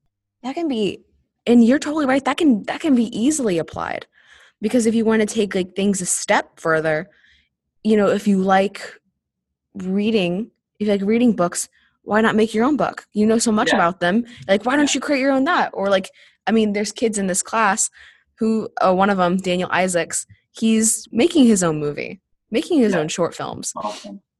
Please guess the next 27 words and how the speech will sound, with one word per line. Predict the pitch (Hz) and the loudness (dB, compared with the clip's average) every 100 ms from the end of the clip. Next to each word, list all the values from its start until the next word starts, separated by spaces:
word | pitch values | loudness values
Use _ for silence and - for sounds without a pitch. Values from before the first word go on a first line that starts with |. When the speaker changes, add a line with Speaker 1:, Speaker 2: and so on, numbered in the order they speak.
| _ _ _ _ _ _ _ - | _ _ _ _ _ _ _ -12
Speaker 1:
So, | 220 196 | -8 -6
you | 185 220 | -2 -2
know, | |
just, | 208 214 - - | 0 -4 -6 -10
just | 208 202 - | -8 -6 -6
kids | 240 226 | -8 -6
doing | 220 240 | -4 -4
things. | 175 - - | -6 -12 -10
I, | 220 240 240 - - | -4 -2 -4 -6 -6
I | 220 | -4
honestly | 190 214 226 233 | -2 -2 -2 0
love | 208 180 185 | 0 -2 -4
that | 196 | -6
idea. | 196 214 254 | -4 -4 -4
That's | 202 202 - | -4 -8 -10
such | 214 | -4
a | 233 | -2
good, | 185 175 175 190 - _ _ _ _ _ - | 0 0 0 -4 -10 _ _ _ _ _ -10
that's | 214 | -4
such | 233 226 | 0 2
Speaker 2:
And | |
Speaker 1:
a | 202 | 2
good | 202 | 2
Speaker 2:
that, | |
Speaker 1:
way | 185 | 2
Speaker 2:
I | |
Speaker 1:
to | 196 | 0